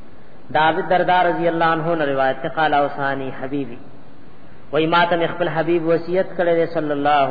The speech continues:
علیہ وسلم بصلاۃ د دریو خبرو۔ او لن ادعهن ما عشت۔ وی زه به هرگز پریزم نه تر څو چې ژوند دی.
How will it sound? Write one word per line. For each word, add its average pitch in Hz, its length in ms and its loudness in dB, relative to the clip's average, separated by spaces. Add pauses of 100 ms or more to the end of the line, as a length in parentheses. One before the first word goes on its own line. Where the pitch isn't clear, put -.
علیہ 131 280 -2
وسلم 139 500 -2
بصلاۃ 151 480 0
د 156 240 -4
دریو 170 160 0
خبرو۔ 127 360 -6 (460)
او 135 260 4
لن 156 460 2
ادعهن 139 840 0
ما 131 260 0
عشت۔ - 400 -6 (560)
وی 139 180 2
زه 147 140 2
به 160 200 4
هرگز 139 580 0
پریزم 143 500 0
نه 170 100 0
تر 151 200 -2
څو 151 200 -2
چې 127 200 -10
ژوند 113 240 -8
دی. 113 140 -4